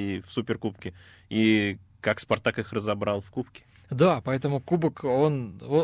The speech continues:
Speaker 2: очень интересный формат в этом году, и очень интересно следить за кубком. Ну и посмотрим.
Speaker 1: Ну, это будет к зиме, к тому же, больше матчей, тоже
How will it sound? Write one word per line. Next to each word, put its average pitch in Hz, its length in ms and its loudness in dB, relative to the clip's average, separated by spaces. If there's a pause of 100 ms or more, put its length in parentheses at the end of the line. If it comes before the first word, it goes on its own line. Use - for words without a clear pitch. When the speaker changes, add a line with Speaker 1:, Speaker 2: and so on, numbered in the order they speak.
Speaker 2:
очень 160 280 2
интересный 123 380 0
формат 120 360 0
в 120 60 -4
этом 170 200 -2
году, 123 340 0
и 117 100 0
очень 117 280 -2
интересно 113 380 -4
следить 113 320 -4
за 113 120 0
кубком. 156 380 -4 (380)
Ну 117 100 -4
и 110 60 -4
посмотрим. 143 680 -2
Speaker 1:
Ну, 135 160 8
это 151 220 8
будет 165 240 6
к 135 40 -4
зиме, 147 240 2
к - 60 -6
тому 139 220 2
же, 117 100 0
больше 120 300 2
матчей, 123 340 2
тоже 110 720 0